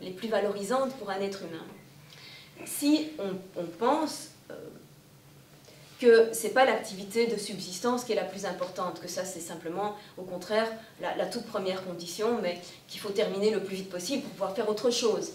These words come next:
hein, pour pouvoir s'épanouir dans toutes sortes d'activités plus intéressantes. Alors, en partie, cette allocation universelle est une réponse à ça,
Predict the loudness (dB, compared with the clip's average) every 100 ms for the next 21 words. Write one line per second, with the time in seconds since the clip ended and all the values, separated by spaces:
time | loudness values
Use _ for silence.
0 | -12 -8 -6 -6 -8 0 0 2 -2 -2
1 | 0 2 0 -2 -6 -4 -2 0 -2 -4
2 | -6 -4 -4 -4 -6 -6 -8 -10 -12 -14
3 | -20 -20 -20 -20 -20 -18 -18 -16 -18 -18
4 | -20 -16 2 6 8 6 2 4 4 6
5 | 4 2 -4 -2 -2 -2 2 2 4 4
6 | 2 0 -2 -2 -2 2 4 4 0 -2
7 | -2 -2 -2 -4 -6 -6 -2 -2